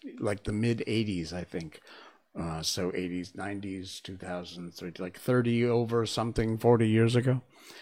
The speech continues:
Uh, yeah. So I'm gonna play this offline. I'm gonna get comfortable to moving around and used to it, and then, and then we'll figure out how it works, 'cause for now, it ain't happening. It's just boring and silly.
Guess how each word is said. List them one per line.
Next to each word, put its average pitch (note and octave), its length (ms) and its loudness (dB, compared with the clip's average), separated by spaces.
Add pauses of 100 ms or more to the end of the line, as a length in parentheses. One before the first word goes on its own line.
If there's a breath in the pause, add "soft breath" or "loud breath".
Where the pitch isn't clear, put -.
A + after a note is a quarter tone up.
(420 loud breath)
Uh, E2+ 480 -2 (220)
yeah. - 380 -8 (260)
So C3+ 180 2
I'm C#3+ 160 6
gonna F3 160 4
play D#3 220 6
this C3+ 220 4
offline. G2+ 540 2
I'm G2+ 140 -8
gonna G#2 180 -4
get G#2+ 240 -2 (640)
comfortable A2 480 2
to G2+ 80 -4
moving G2+ 340 0
around F2+ 400 0
and E2+ 160 -4
used F2+ 280 -2
to E2+ 120 0
it, F2+ 220 -2
and F2+ 160 -4
then, F2 280 -4 (760 loud breath)
and D3 160 8
then C#3+ 180 10
we'll C3 120 6
figure A#2+ 380 4
out G#2+ 140 6
how G2+ 180 4
it F#2 100 0
works, F#2 480 0
'cause - 440 -2 (280)
for G#2+ 140 2
now, A#2 340 2 (580 loud breath)
it F#2+ 160 4
ain't E2 240 -2
happening. E2 500 -6 (280 soft breath)
It's F#2 140 0
just F2 260 -6
boring D#2+ 420 -8
and D#2+ 160 -18
silly. D#2+ 400 -10